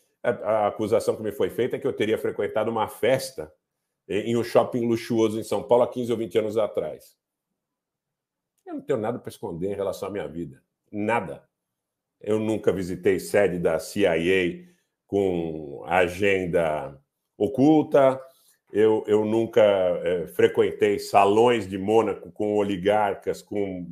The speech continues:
é, é, traje black tie na posição de bajulador, tá certo?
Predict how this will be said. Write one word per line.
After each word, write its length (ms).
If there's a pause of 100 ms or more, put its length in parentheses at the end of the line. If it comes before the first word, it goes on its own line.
(120)
é, 80
é, 480 (440)
traje 340
black 420
tie 380 (360)
na 220
posição 500
de 60
bajulador, 960 (540)
tá 80
certo? 420